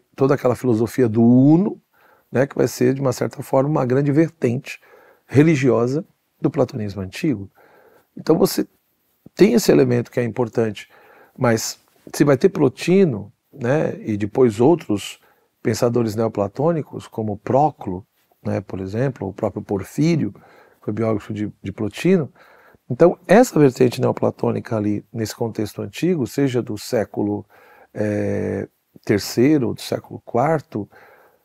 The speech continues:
quinto, vai ter uma relevância muito grande. E junto com isso, foi o que eu disse,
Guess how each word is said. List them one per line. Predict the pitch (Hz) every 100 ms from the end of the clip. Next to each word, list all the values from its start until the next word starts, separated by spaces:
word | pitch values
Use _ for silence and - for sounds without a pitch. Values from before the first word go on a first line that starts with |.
| _ _ -
quinto, | 120 143 180 - 107 - _ _ -
vai | 101 156 175
ter | - 165
uma | 175
relevância | 156 160 131 104 165 196 147
muito | 117 107 107
grande. | 101 98 95 92 _ _
E | -
junto | 135 135 131
com | - 165
isso, | 147 156
foi | - 139
o |
que | -
eu | 160
disse, | 131 156 -